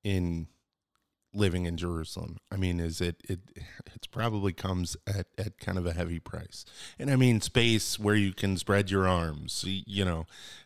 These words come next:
uh, is, but what I find surprising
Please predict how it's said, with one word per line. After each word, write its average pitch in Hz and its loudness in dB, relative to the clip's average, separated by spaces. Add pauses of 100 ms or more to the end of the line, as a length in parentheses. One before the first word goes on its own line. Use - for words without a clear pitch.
uh, 101 2
is, 101 0 (320)
but 226 4 (840)
what 127 4 (240)
I 139 2
find 120 4
surprising 95 2